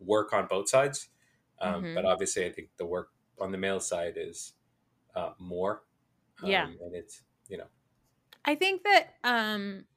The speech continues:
Speaker 2: yeah, you know, have a conversation with a person. People are allowed to change their mind also. Like,
Speaker 1: Exactly. That's
Speaker 2: people
Speaker 1: the
Speaker 2: are
Speaker 1: other
Speaker 2: like,
Speaker 1: big thing.
Speaker 2: people are like, "She should have," like, about Jonah Hill's ex-girlfriend, "She should have kept these text messages to herself."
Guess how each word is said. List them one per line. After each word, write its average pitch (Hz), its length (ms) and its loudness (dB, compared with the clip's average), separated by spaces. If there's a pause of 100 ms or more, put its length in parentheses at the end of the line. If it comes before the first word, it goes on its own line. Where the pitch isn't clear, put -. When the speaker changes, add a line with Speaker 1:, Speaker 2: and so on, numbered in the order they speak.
(140)
Speaker 2:
yeah, 233 340 4 (240)
you 254 200 0
know, 339 460 4
have 254 300 4
a 294 40 -8
conversation 262 640 0
with 214 120 0
a 202 40 -4
person. 160 540 -6 (400)
People 254 260 6
are 285 100 10
allowed 220 280 6
to 220 60 -8
change 196 320 -2
their 180 140 -2
mind 151 320 0
also. 143 460 -6 (120)
Like, 214 220 4
Speaker 1:
Exactly. 185 340 0
That's 311 200 6
Speaker 2:
people - 20 10
Speaker 1:
the 349 60 10
Speaker 2:
are 330 60 8
Speaker 1:
other 294 100 6
Speaker 2:
like, 214 140 2
Speaker 1:
big - 100 -14
thing. 196 260 -6
Speaker 2:
people 294 200 2
are 277 100 10
like, 226 380 2
"She - 260 2
should 254 200 6
have," 196 240 2
like, 185 100 0
about 175 180 -2
Jonah 175 160 0
Hill's 175 240 0 (320)
ex-girlfriend, 170 400 -2 (100)
"She - 140 -2
should 247 160 2
have 180 80 -4
kept 202 240 -2
these 190 180 -2
text - 300 -12
messages - 480 -10
to 190 140 -8
herself." - 680 -16